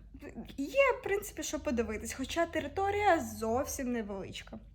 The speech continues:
Тому буду дивитись наступний розклад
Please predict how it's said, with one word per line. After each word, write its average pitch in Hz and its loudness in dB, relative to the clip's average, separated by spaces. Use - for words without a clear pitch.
Тому 302 -2
буду 254 -2
дивитись 247 0
наступний 240 -4
розклад 381 0